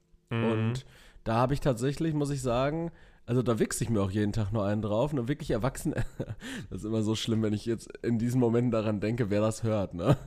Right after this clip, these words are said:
Speaker 2: <laughs> Meine Güte. <laughs> Entschuldigung. <laughs> Entschuldigung an der Stelle. Nee, aber da kann ich mir selber auf die Schulter klopfen, weil, ähm,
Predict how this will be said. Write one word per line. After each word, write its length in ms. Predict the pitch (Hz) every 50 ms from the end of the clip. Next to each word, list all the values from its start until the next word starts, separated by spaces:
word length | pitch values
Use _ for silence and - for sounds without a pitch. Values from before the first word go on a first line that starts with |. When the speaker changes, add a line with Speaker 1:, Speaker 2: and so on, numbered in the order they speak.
| - - 247
Speaker 2:
<laughs> 260 | 240 - - - -
Meine 380 | 107 107 104 104 104 104 107 107
Güte. 720 | 104 - 143 - - - - - 135 165 147 110 127 123 - - - -
<laughs> 140 | - - -
Entschuldigung. 720 | - - 131 117 110 107 113 104 - - - 131 - 127 - - - - - - - - -
<laughs> 380 | - - 262 226 - - 262 302 262 - 160 139 196 139 - - 196 - -
Entschuldigung 460 | - 190 - - 95 95 - 98 98 95
an 160 | 101 98 98 101
der 140 | 98 101
Stelle. 260 | 107 - - 98 98 - - - 233 156 - 117
Nee, 120 | 127 156
aber 120 | 165 151 139
da 80 | 147
kann 140 | 139 175 175
ich 60 | 196
mir 80 | 190 175
selber 220 | 147 170 175 175 175
auf 80 | 175
die 120 | - 175 151
Schulter 300 | - 185 190 165 147 127
klopfen, 400 | - 131 123 117 - 139 127 110
weil, 380 | 110 113 113 113 113 117 107 76
ähm, 400 | 95 113 113 110 110 113 107 -